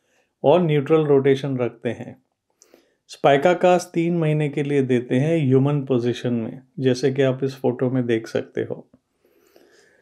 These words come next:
अगर वाइड एबडक्शन दें तो एवास्कुलर, अ, नेक्रोसिस का रिस्क बढ़ जाता है।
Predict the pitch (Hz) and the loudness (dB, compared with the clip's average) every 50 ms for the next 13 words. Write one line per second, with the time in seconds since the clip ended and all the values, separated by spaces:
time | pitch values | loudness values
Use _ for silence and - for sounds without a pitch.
0 | _ _ _ _ - 147 139 156 196 175 135 120 127 139 170 202 202 190 185 165 | _ _ _ _ 0 2 4 6 6 6 6 6 6 6 6 6 4 4 2 2
1 | 160 180 170 170 - - 180 175 170 170 147 147 151 170 202 190 - _ _ _ | 2 2 2 2 0 0 2 2 2 2 2 2 2 0 -2 -4 -10 _ _ _
2 | _ _ _ _ - 160 156 - 151 147 160 165 175 170 165 165 - - 165 165 | _ _ _ _ 0 0 2 4 4 4 6 6 6 4 2 0 0 0 2 4
3 | 165 165 165 160 - - - - - 151 139 135 135 135 127 139 139 135 139 147 | 4 4 4 4 0 -4 -12 -6 0 2 2 4 4 2 2 0 0 0 0 0
4 | 147 143 147 156 143 147 - 160 143 135 147 151 151 - _ _ _ _ _ - | 0 0 0 -2 -4 -2 -2 0 2 4 2 2 2 -2 _ _ _ _ _ -8
5 | 135 123 135 135 135 127 127 123 113 - - 120 117 123 135 147 - - | 0 2 2 4 4 4 2 0 0 0 -2 -4 -2 -2 -4 -4 -6 -6